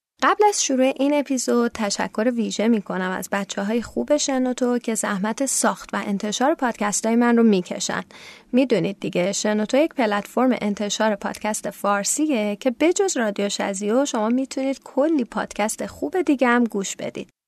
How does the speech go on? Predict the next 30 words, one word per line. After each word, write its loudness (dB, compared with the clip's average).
پس 2
اگر 2
دستگاه 2
شما -2
اندرویده، 2
اپلیکیشن -2
شنوتو -2
رو 2
نصب 0
کنید 2
و 2
با 0
گوش -4
دادن 4
به 4
رادیو 0
شزیو -2
از -2
طریق 0
اپلیکیشن 2
شنوتو 2
به 2
من 2
کمک -2
زیادی 0
کنید 2
برای -2
تولید 0
برنامه‌های 0
بهتر. -6